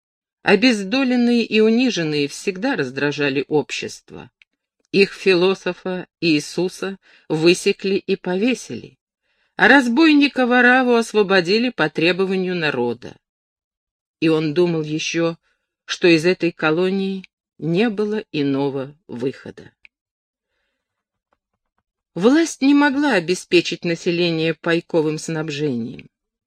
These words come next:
поэтому она оставила рынки как отдушину для частной торговли. На рынке, кроме деревенских продуктов, покупали и продавали насильное с тела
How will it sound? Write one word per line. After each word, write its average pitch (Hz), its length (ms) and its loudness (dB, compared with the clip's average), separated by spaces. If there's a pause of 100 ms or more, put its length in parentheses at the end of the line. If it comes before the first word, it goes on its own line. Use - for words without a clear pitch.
(260)
поэтому 262 680 0 (160)
она 233 300 4
оставила 202 640 0
рынки 226 520 0 (120)
как 190 320 0
отдушину 214 1000 0
для 143 280 0
частной 160 560 -4
торговли. 117 800 -6 (840)
На 254 180 6
рынке, 339 380 2
кроме 233 460 2
деревенских 226 800 2
продуктов, 208 600 0 (400)
покупали 339 600 4
и 240 240 0
продавали 247 920 0 (220)
насильное 202 920 2
с - 180 -12
тела 240 560 -4